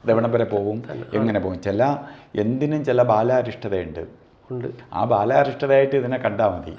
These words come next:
Speaker 2: അത് തന്നെയാണ്.
Speaker 1: ആ.
Speaker 2: കാരണം ഞാനൊരു ഇരുപത് വർഷം കൊണ്ട് ഇതിൽ കിടന്ന്
Speaker 1: ആ, കഷ്ടപ്പെട്ടതെങ്കിൽ
Speaker 2: കഷ്ട-,
Speaker 1: അതിന് റിസൾട്ട്
Speaker 2: അതായത്
Speaker 1: വരും.
Speaker 2: one man show,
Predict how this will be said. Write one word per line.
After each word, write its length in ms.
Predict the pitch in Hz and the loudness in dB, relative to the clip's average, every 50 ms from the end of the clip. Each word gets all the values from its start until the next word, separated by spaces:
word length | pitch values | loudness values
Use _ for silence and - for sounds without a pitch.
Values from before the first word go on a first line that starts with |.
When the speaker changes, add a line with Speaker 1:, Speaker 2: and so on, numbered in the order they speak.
| - - 131 | -16 -10 -6
Speaker 2:
അത് 180 | 139 151 156 | -4 -4 -2
തന്നെയാണ്. 380 | 160 156 165 170 175 170 156 - | -2 -2 -2 -2 0 -2 -2 -4
Speaker 1:
ആ. 60 | - | -4
Speaker 2:
കാരണം 240 | - 156 160 170 175 | -4 -2 -2 -2 -2
ഞാനൊരു 320 | 175 170 175 190 190 185 | -2 -2 -2 -2 -2 -2
ഇരുപത് 320 | 202 196 165 160 160 190 214 | -2 -2 -2 -2 -2 -2 -2
വർഷം 260 | 208 190 196 - 202 | -4 -6 -4 -2 -2
കൊണ്ട് 140 | 196 202 202 | 0 2 0
ഇതിൽ 200 | 180 165 165 180 | 0 0 -2 -4
കിടന്ന് 320 | 175 180 170 160 170 180 185 180 - - - - 113 | -4 -4 -4 -4 -2 -4 -4 -6 -8 -16 -14 -8 -8
Speaker 1:
ആ, 100 | 107 107 | -6 -2
കഷ്ടപ്പെട്ടതെങ്കിൽ 580 | 113 107 87 87 147 139 147 143 156 151 151 | -2 -2 0 0 0 0 0 0 2 2 2
Speaker 2:
കഷ്ട-, 240 | 156 156 160 147 139 | 2 6 6 6 6
Speaker 1:
അതിന് 160 | 143 147 139 | 4 2 2
റിസൾട്ട് 180 | 131 135 180 208 | 2 4 6 6
Speaker 2:
അതായത് 220 | 208 - - 127 | 6 6 6 4
Speaker 1:
വരും. 200 | 113 107 104 - - - - - - | 4 4 2 -4 -6 -10 -12 -6 -2
Speaker 2:
one 160 | 185 185 196 - | 0 2 2 2
man 300 | - 202 220 220 214 160 - - | 4 4 4 4 2 0 -2 -4
show, 100 | 151 | -4